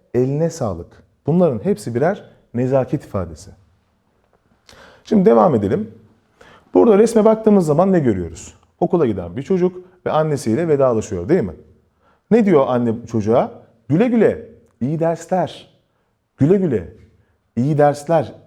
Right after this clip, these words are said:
nezaket ifadelerini kullanıyor. Bir aş-, bir alt resimde ne var? Ee, kardeşini uyandıran bir çocuk var. "Günaydın, iyi sabahlar." diyoruz, değil mi? Sabah uyandığımızda ailemizdeki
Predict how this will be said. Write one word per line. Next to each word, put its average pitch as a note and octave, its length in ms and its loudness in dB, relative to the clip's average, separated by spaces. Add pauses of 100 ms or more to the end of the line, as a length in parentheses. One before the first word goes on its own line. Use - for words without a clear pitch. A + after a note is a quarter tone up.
nezaket G#2+ 500 -6
ifadelerini G#2 540 -8
kullanıyor. B2 400 -4 (1800)
Bir A#3+ 160 6
aş-, F#3 240 0
bir B3 60 4
alt D#3+ 280 2
resimde A2+ 400 2
ne G#2+ 80 2
var? F#3 320 0 (420)
Ee, D2 340 -4
kardeşini E3 420 2
uyandıran C3+ 480 2
bir C#3+ 40 -6
çocuk G#2 300 -8
var. D#3 400 -2 (280)
"Günaydın, G3 500 0 (480)
iyi D#3+ 160 -4
sabahlar." E3 800 -2 (560)
diyoruz, G2+ 280 -2
değil A#3 120 0
mi? - 120 -4 (400)
Sabah C3 300 2
uyandığımızda C3 760 2 (420)
ailemizdeki B2+ 880 -2